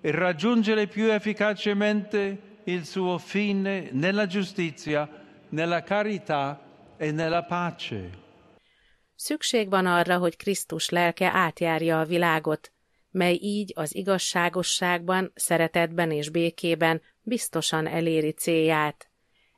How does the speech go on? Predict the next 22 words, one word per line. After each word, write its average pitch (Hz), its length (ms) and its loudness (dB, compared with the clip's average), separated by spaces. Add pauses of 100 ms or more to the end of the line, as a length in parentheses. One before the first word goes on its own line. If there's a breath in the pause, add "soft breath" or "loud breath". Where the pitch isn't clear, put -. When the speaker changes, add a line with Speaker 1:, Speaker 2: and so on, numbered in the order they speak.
(100)
Speaker 2:
Ez 240 220 0
pedig 190 420 0 (320)
csak 247 280 0
a 233 160 0
világiak 160 600 0
hozzájárulásával, 165 1600 2 (160)
szolgálatával 175 1080 2
és 208 180 -2
tanúságtételével 156 1200 0
lehetséges. 151 960 0 (880)
Ez - 220 2
felhívás 214 720 2
a 208 60 2
kilépő 165 580 -2
egyházra, 160 680 2
amiről 202 460 2
Ferenc 160 440 0
pápa 156 300 2
beszélt. 151 680 0 (440 soft breath)
Egy 165 220 -2
olyan 220 300 6
egyházra, 180 720 2